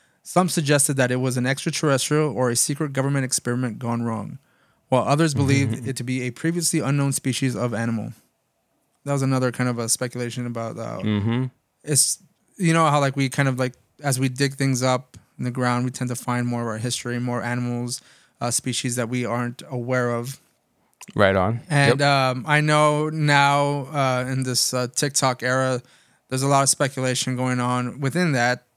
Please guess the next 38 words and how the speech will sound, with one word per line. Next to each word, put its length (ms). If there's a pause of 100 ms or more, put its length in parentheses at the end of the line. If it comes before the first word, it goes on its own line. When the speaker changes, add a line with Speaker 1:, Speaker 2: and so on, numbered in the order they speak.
(220)
Speaker 1:
which 200
mine 220
is 240
also 460
mine 180
kind 180
of 80
improvement, 340
but 100
it 120
is 160
also, 340
like, 220
interesting 480
to 120
even 140
think 160
about, 260 (460)
is, 320
uh, 180
the 80
Speaker 2:
Mm-hmm. 80
Speaker 1:
possibility 580
of 260
other 300
species 640
that 240
have 360 (380)
allegedly 460
gone 200
instinct, 440 (140)
extinct, 480
but 340
still 280
exist 440
in 340
Antarctica. 720
Speaker 2:
Yeah. 300